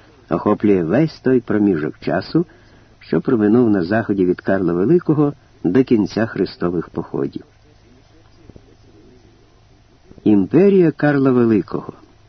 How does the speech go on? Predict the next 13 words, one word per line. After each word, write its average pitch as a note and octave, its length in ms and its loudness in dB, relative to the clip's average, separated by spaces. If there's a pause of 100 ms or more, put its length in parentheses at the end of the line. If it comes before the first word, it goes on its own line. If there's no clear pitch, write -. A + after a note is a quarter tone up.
(720)
Остаточно D#3 720 0
утвердила C3+ 600 0
союз A#2 460 0
Римського F#2+ 640 0
папства C#3+ 720 -4 (160)
з F2+ 140 -6
молодим F#2 480 2
Франкським A2 800 -2
королівством. F#2+ 720 -2 (1900)
То D3+ 120 -10
була D#3 260 2
ефемерна C3+ 640 0
держава, C#3+ 680 -2